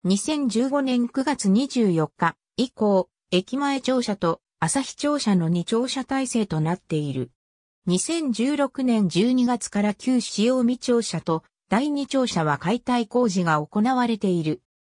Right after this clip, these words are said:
工期は二千十七年十二月まで。その後新庁舎は二千二十年以降に建設される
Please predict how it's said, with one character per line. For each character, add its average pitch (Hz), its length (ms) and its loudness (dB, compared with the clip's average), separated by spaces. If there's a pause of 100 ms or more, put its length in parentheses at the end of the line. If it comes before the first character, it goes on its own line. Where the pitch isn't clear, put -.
(220)
工 254 300 0
期 202 160 0
は 165 100 2
二 160 160 0
千 269 300 0
十 226 280 0
七 233 280 2
年 196 240 2
十 214 240 0
二 262 160 0
月 214 300 0
ま 214 140 2
で。 151 200 -4 (400)
そ 190 180 -2
の 269 140 0
後 269 120 -2
新 269 280 -4
庁 277 240 0
舎 180 160 0
は 160 100 2
二 165 140 0
千 285 280 0
二 240 140 2
十 269 220 -2
年 202 260 2
以 208 80 -8
降 220 220 0
に 156 160 -2
建 220 240 -2
設 - 260 -4
さ 190 160 -2
れ 170 140 0
る 156 180 -4